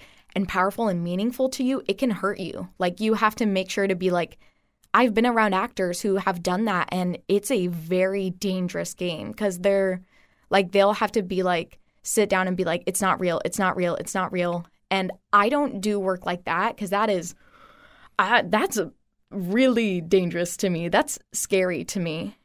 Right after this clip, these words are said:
So, um, it's, it's easy to joke about and be like, "Oh, yeah, I'm fine," like, after a performance, but it, it does,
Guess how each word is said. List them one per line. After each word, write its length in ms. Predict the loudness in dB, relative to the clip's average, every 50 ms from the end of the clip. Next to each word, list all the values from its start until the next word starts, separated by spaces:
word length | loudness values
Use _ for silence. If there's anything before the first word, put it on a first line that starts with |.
| _ -8
So, 320 | -4 -2 2 2 4 4
um, 300 | 4 2 2 0 -2 -6 -10 -16 -20 -20 _ _ _ _ _ _ _ _
it's, 460 | 2 2 2 2 -2 -6 -8 -10 -12 -16 _ _ _ _ _ _ _ _ _ _ _ _ _ _ _ _ 0
it's 140 | 2 2 4 4
easy 280 | 2 2 2 2 2
to 100 | 0 0
joke 240 | 0 2 0 0 0
about 320 | 0 2 2 4 4 4
and 180 | 2 0 0 0
be 260 | 0 0 2 2 2 2
like, 360 | 0 0 0 0 -2 0 2 4
"Oh, 220 | 6 8 8 8
yeah, 140 | 8 8 6 6
I'm 140 | 4 2 2
fine," 480 | 4 4 4 6 6 6 6 6 4
like, 140 | 4 4 2
after 200 | 2 0 0 0 0
a 40 |
performance, 480 | 0 -2 -4 -2 -2 -2 0 -2 -4 0
but 180 | 4 6 6 6
it, 160 | 6 4 4
it 160 | 4 4 4
does, 480 | 6 6 4 4 4 2 0 -2 -6 -8